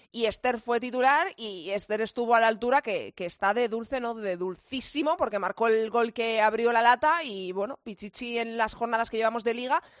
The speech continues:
y, y dando la cara un poco a lo que se le pide a la selección, ¿no? Eh, el gol,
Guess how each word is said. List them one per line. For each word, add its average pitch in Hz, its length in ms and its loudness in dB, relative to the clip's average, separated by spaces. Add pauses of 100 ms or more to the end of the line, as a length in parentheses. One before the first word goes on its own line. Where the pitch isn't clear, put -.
(320)
y, 226 240 -6
y 214 180 -14
dando 226 300 4
la 254 120 6
cara 269 240 4
un 254 120 0
poco 269 300 6
a 311 100 4
lo 247 140 0
que 220 100 -10
se 214 120 -8
le 214 80 -4
pide 254 180 -2
a 269 60 6
la 220 280 6
selección, 226 560 -4
¿no? 254 200 -6
Eh, - 360 -10
el 202 220 0
gol, 220 300 8